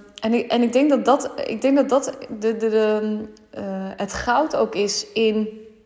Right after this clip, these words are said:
een gezonde dominantie. Is dat je richting en sturing ge-, eh, geeft aan een gesprek en een situatie. Waarbij je alsnog ruimte laat aan die ander om zijn eigen keuze te maken. En ongezonde dominantie is dat je richting en sturing geeft.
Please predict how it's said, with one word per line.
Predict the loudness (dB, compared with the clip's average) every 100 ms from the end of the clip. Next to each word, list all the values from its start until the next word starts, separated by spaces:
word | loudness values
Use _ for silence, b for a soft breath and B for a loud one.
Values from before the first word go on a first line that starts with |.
| _ _
een | -6
gezonde | 0 2 4 4 6
dominantie. | 6 8 6 4 2 0 -2 -4
Is | -6 0
dat | 0 2
je | 2 2 0 -6 B B B B B _ _ _ _ _ _ _ _
richting | 4 4 4 2 2
en | 2
sturing | 0 2 4 4 2
ge-, | 0
eh, | 0 0 0 -2
geeft | 2 2 2
aan | -2
een | -4
gesprek | -4 -4 -2
en | -4
een |
situatie. | -4 -6 0 0 2 -2 0
Waarbij | 2 6 6
je | 6
alsnog | 2 2 4 4
ruimte | 6 4 4 4
laat | 4 4
aan | -2
die | -2
ander | 0 0 0
om | -2
zijn | -4 -4
eigen | -6 -4
keuze | 0 2 0 -2
te | 0
maken. | 0 0 -2 -4 B B B B B _
En | -4 -2
ongezonde | 2 2 2 2 4 4
dominantie | 4 4 2 2 0 0 -2 -4 -4
is | -2 0 -2 -8 b b b b
dat | 0 0
je | 0
richting | 0 -2 -2 -2
en |
sturing | -2 -2 -2 2 2 2
geeft. | 4 4 2 -6